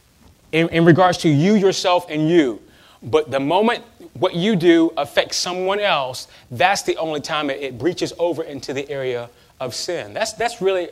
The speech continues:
how society would define sin. You can stay in your own little bubble and do what you want, but when you affect someone else, when you hurt someone, that would be,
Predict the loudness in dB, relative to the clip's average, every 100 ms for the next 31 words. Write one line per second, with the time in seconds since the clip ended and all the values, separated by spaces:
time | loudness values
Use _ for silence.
0 | -10 -2 -2 -2 -6 -2 0 0 -2 -6
1 | -8 -6 -8 -8 -12 -12 -12 -20 _ -20
2 | -20 _ -6 -2 2 4 4 0 2 4
3 | 4 2 0 0 0 2 2 4 2 2
4 | -2 -4 0 2 2 0 -4 -4 -6 -8
5 | -8 -6 -4 -4 -4 -6 -6 -6 -6 -6
6 | -6 -8 -8 -6 -6 -6 -2 -2 -2 -6
7 | -6 -6 -10 -12 -18 -20 _ -6 0 2
8 | 2 -2 -4 -4 -6